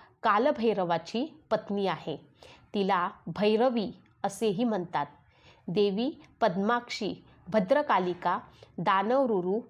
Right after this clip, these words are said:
किंवा कुंभसुरा यांच्या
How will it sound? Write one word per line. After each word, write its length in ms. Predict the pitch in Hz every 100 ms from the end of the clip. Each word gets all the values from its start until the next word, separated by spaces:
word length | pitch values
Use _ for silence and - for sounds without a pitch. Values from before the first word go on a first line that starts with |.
| - _ -
किंवा 400 | 226 180 180 220 - - _ _
कुंभसुरा 680 | 269 269 254 277 269 180 156 - - _ -
यांच्या 560 | 196 196 190 208 185